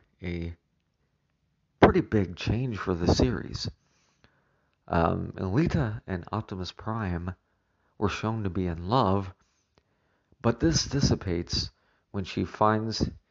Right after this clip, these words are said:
he is way too archaic. She stays behind and goes with the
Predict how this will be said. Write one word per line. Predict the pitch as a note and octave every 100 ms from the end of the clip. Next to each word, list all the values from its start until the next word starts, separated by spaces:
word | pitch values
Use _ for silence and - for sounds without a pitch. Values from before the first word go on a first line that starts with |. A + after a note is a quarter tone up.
| _
he | - G2+
is | F2 E2+
way | G2
too | G2 G2+ F#2
archaic. | - - - C3+ D#2 - - _ _ _ _ _ _ _
She | - -
stays | - G2 A2+
behind | C#3+ B2+ F#2+ F2+ E2+ -
and | F2 F2
goes | F#2 F#2+ G2+ G2+ F#2+
with | F#2 F#2 F2+ F2+ - - _
the | -